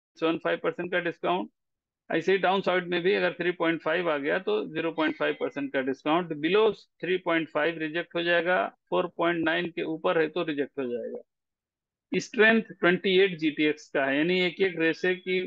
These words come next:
उठाने की capacity, weight उठाने की capacity ट्वेंटी एट ग्राम होना चाहिए, यानी वो भीगा ना हो, सड़ा ना हो। अगर बढ़िया रेशा है तो उठा लेगा, अगर सड़ा है, पानी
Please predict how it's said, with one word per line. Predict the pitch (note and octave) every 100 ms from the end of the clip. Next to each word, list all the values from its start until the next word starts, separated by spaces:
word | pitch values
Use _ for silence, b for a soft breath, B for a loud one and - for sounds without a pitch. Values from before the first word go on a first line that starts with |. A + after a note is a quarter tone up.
| -
उठाने | - D#3+ E3+ F3+
की | E3 D3+
capacity, | D3+ C3+ D3+ D#3+ E3+ C#3
weight | D3+ -
उठाने | D3+ D3+ D3+ C#3+
की | C#3+
capacity | C#3+ C3+ C3+ D3+ D3+
ट्वेंटी | F#3+ E3+ D3
एट | C#3+ C#3+
ग्राम | C3+ B2
होना | B2 -
चाहिए, | A#2 B2+ A#2 _ _ _ _ _ _
यानी | C#3 D#3+ F3+
वो | F3+ D3+
भीगा | D3 D#3+ E3+
ना | E3 D#3
हो, | D3 D#3+
सड़ा | - D3 E3
ना | E3 D#3+
हो। | D#3 E3 E3 D3+
अगर | D3+ C#3+ A#2+ C#3+
बढ़िया | D3 D#3+ E3+
रेशा | E3+ E3 D#3 E3
है | E3+
तो | G3 F#3
उठा | D#3+ E3+
लेगा, | F3 D#3+ E3 F3
अगर | D3+ D3+ D3 _
सड़ा | - D3 E3+ D#3
है, | D3+ D#3+ - _
पानी | D3 D#3 D3